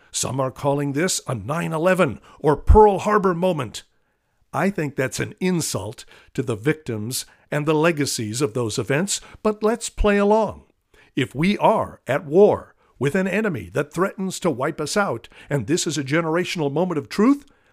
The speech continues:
then let's act like it. You go to war and risk death to preserve your way of life. Let's go to war with the Wuhan virus and risk death rather than cower in fear and live our lives as virtual prisoners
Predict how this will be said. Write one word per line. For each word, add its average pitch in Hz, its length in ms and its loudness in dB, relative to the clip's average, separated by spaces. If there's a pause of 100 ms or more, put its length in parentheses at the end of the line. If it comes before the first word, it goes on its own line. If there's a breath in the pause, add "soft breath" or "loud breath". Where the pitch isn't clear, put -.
(140 soft breath)
then 143 340 0
let's 147 600 0
act 151 360 2
like 147 300 2
it. - 300 -16 (560)
You 196 180 4
go 180 300 2
to 165 120 0
war 131 520 -4
and 127 240 -8
risk 160 240 -2 (100)
death 131 320 -6 (400 soft breath)
to 131 100 0
preserve 139 640 -4
your 123 140 -4
way 131 280 -6
of 107 140 -8
life. 113 500 -10 (400)
Let's 131 300 -2
go 156 240 0
to 175 80 4
war 180 420 4
with 120 200 -6
the 113 100 -6
Wuhan 120 500 -4
virus 117 500 -4 (220 loud breath)
and 123 300 -6
risk 147 340 -4
death 135 420 -6 (320 loud breath)
rather 139 360 0
than 139 200 -6
cower 147 480 -2
in 135 140 -8
fear 131 540 -4
and 123 120 -6
live 143 180 -4
our 143 120 0
lives 117 400 -6
as 131 140 -6
virtual 139 400 -6
prisoners 113 640 -6